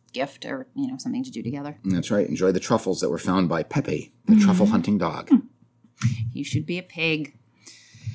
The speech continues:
Speaker 1: Uh, the Space two twenty restaurant has had its opening pushed back to April sixth. Tell me a little bit more about that.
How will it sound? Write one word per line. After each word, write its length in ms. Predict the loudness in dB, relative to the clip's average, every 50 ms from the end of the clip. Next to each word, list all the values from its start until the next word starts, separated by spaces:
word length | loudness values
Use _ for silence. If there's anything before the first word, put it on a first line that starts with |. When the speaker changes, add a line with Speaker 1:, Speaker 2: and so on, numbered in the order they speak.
| -6 -2 4
Speaker 1:
Uh, 140 | 4 6 6
the 100 | 6 6
Space 480 | 6 4 4 4 4 4 4 4 2
two 140 | 2 2 0
twenty 340 | 0 2 4 6 6 6 6
restaurant 680 | 6 4 4 4 2 2 4 6 6 8 6 6 4 2
has 220 | 0 0 2 2
had 180 | 4 2 2 2
its 160 | 2 -2 -2 0
opening 420 | 2 4 4 6 6 6 6 4 2
pushed 420 | 2 2 0 2 0 -2 -4 0
back 380 | 4 6 6 6 4 2 -4 -6
to 280 | -4 -2 -2 -4 -4 -2 0
April 320 | 0 0 2 2 0 2
sixth. 680 | 2 2 2 2 2 0 0 0 -2 -2 -4 -8 -8 -2
Tell 140 | 0 2 2
me 100 | 2 2
a 60 | 0
little 160 | 0 -2 -2
bit 100 | -2 -2
more 140 | 0 2 2
about 220 | 2 2 0 0 0
that. 280 | 0 0 2 0 0